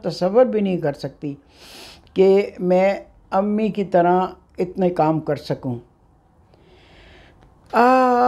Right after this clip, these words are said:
अब बहुत लंबा हो जाएगा अगर मैं और चीज़ें पढ़ने लगूं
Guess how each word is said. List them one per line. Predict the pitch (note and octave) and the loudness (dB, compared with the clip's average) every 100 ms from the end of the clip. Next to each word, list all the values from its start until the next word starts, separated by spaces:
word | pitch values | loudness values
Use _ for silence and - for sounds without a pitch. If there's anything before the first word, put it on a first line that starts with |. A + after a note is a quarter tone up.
| B3 A#3+ B3 A#3+ G#3 - - - - - A4+ | 4 4 4 2 -4 -8 -12 -16 -18 -10 -4
अब | A3+ A3+ A3 B3+ B3 | -4 -4 0 2 2
बहुत | G#3 A3 D#4+ D#4+ | 2 0 -2 -2
लंबा | F3+ F3+ F3+ D#4 | -2 0 0 2
हो | D4 G#3 | 2 2
जाएगा | F3 F3 F#3 F#3 G3 | 2 2 2 0 0
अगर | G#3 G3 | 0 -2
मैं | G3 F#3+ G3+ | -4 -4 -6
और | G3+ - G3+ A#3+ | -6 0 2 2
चीज़ें | B3 G3+ F#3+ F#3 | 0 -6 -4 -4
पढ़ने | G3 G3 G3+ G3+ | -4 -4 -4 -2
लगूं | F#3 F3+ F#3 G#3 | -2 0 0 -2